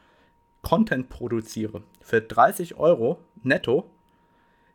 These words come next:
könnt ihr nicht viel Arbeitszeit reinstecken als Selbstständiger. Und da muss man auch ganz klar sagen, entweder ihr fahrt dort eine harte Kante oder ihr werdet am Ende des Tages auch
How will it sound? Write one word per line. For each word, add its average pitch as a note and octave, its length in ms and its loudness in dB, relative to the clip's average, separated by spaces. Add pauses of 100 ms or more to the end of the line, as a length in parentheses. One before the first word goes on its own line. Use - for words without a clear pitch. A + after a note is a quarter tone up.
(380)
könnt B2+ 200 -2
ihr B2+ 80 4
nicht F3 180 0
viel - 160 -10
Arbeitszeit E3 720 0
reinstecken G#2 540 -8
als G2+ 100 -8
Selbstständiger. F#2+ 680 -8 (220)
Und A#2 320 -2 (160)
da A#2+ 100 -2
muss D3+ 220 -2
man C3+ 120 -6
auch - 180 -8
ganz C#3+ 300 -2
klar D3 180 -10
sagen, C3+ 320 2
entweder E3 400 -2
ihr A#2+ 140 -8
fahrt - 340 0
dort B2+ 160 -8
eine G#2+ 160 -10 (120)
harte D#3+ 560 2 (480)
Kante E3 440 -4 (260)
oder C#3+ 220 0
ihr C3+ 200 2
werdet A#2+ 300 -2
am A2 120 -4
Ende G#2+ 200 -2
des A2 140 -10
Tages A2 380 -8
auch - 180 -10